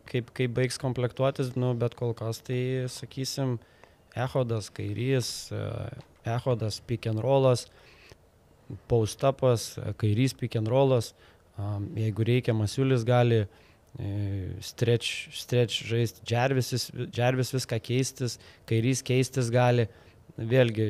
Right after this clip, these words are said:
žiūrint į sudėtį, kaip treneriui, tu matai daugybę galimybių. Ta prasme, Echodas gali viens ant vieno stovėt prieš stiprų centrą. Kairys, e, Džervis gali išsikeisti prieš gynėjus.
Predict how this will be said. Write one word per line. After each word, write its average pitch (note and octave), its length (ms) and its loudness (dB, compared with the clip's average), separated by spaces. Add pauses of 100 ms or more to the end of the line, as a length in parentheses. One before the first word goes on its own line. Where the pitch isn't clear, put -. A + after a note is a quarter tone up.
(140)
žiūrint A#2 440 0
į A#2 140 0
sudėtį, C#3 560 2 (600)
kaip - 180 -2
treneriui, C3 500 4
tu - 240 2
matai B2 600 2 (300)
daugybę A2 600 -2
galimybių. G#2+ 540 -4 (380)
Ta - 120 -20
prasme, G#2+ 240 -4
Echodas A#2+ 400 2
gali A2+ 240 0
viens A2+ 260 -2
ant G#2+ 140 -4
vieno A2 240 -4
stovėt G#2+ 400 -10
prieš G#2 240 -12
stiprų A2+ 280 -10
centrą. G2+ 360 -10 (440)
Kairys, B2 580 4 (140)
e, A2 260 -2
Džervis B2 680 2
gali A2+ 300 -2
išsikeisti A#2 800 -4 (260)
prieš G#2 320 -6
gynėjus. A2+ 460 2